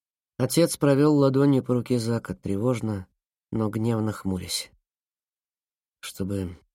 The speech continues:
я этого паразита даже близко у дома не видел», резко обратился он к Лу. «И шерсть за ним убери. Ты чуть не убила Зака, Лу. Он же мог». Он осёкся и поспешно вытер глаза. Всё лицо у него было красным,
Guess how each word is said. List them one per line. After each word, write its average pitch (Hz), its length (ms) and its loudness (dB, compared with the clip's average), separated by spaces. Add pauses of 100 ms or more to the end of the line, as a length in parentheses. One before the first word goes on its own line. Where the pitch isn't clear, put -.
я 113 240 0
этого 104 220 -4
паразита 117 420 -2
даже 101 220 -4
близко 110 340 -4
у 98 80 -4
дома 92 200 -4
не 92 120 -4
видел», 85 320 -12 (500)
резко 127 380 0
обратился 110 480 -2
он 107 120 -4
к - 100 -14
Лу. 92 160 -12 (800)
«И 127 60 0
шерсть 127 440 2
за 110 100 -2
ним 101 260 -4
убери. 98 360 -6 (640)
Ты 117 80 0
чуть 131 260 0
не 135 120 4
убила 127 320 6
Зака, 117 360 2
Лу. 92 240 -6 (640)
Он 131 180 6
же 127 140 4
мог». 139 240 4 (1000)
Он 123 100 2
осёкся 120 460 -2
и 104 40 -4
поспешно 113 560 -4
вытер 113 260 -2
глаза. 104 420 -2 (600)
Всё - 220 0
лицо 143 360 2
у 143 40 4
него 123 200 2
было 117 220 -2
красным, 104 520 -2